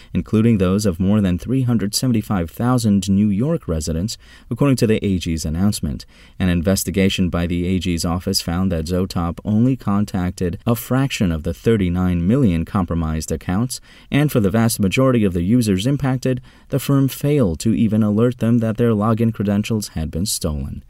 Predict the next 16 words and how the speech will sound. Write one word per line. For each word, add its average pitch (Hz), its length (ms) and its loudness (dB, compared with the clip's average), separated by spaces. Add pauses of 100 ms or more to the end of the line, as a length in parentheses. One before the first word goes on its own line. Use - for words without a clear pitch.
(340)
The 104 140 4
A 101 100 2
G's 95 240 0
office 92 320 0
also 90 260 -2
concluded 113 540 2
that 90 160 0
Zoetop's 107 240 0 (280)
public 117 340 -2
statements 110 420 -2
about 90 240 -4
the - 80 -4
data 85 300 -2
breach 90 320 -4
were 110 100 0
misleading. 120 640 -2